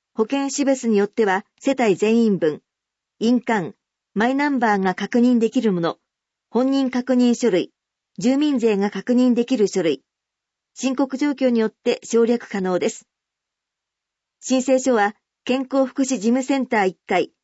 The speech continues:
障害者支援課にあります。提出書類をお問い合わせ先へ持参ください。郵送希望の場合はお問い合わせください。お問い合わせは、障害者支援課へどうぞ。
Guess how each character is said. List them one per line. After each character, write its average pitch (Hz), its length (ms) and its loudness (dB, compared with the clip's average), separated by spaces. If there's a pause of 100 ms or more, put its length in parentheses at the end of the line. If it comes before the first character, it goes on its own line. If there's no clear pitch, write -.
(100)
障 254 260 0
害 269 180 -2
者 381 280 -2
支 - 160 -4
援 240 120 0
課 247 140 -2
に 247 100 2
あ 220 60 0
り 196 140 0
ま 196 100 0
す。 - 180 -14 (1000)
提 269 200 2
出 254 120 -8
書 294 120 0
類 247 260 2
を - 180 2 (120)
お 196 80 0
問 254 180 2
い 254 60 4
合 254 40 2
わ 247 60 0
せ - 60 -10
先 247 280 -4
へ 226 120 0
持 175 100 -12
参 214 200 -2
く 208 80 -8
だ 208 100 -4
さ 226 140 -4
い。 - 100 -6 (760)
郵 240 160 2
送 302 200 0
希 285 160 -2
望 277 140 0
の 226 120 0
場 208 140 0
合 208 140 2
は 220 180 0
お 180 60 -2
問 220 160 2
い 208 40 4
合 208 60 2
わ 208 40 -2
せ 208 120 -6
く 214 60 -6
だ 202 100 -6
さ 220 120 -4
い。 - 120 -6 (520)
お 202 60 -6
問 254 160 2
い 233 40 4
合 226 40 2
わ 233 60 0
せ 233 120 -2
は、 214 300 0
障 262 300 0
害 277 200 -2
者 214 260 -2
支 - 180 -2
援 247 120 0
課 262 180 -2
へ 254 60 2
ど 240 140 0
う 214 40 -4
ぞ。 202 160 -4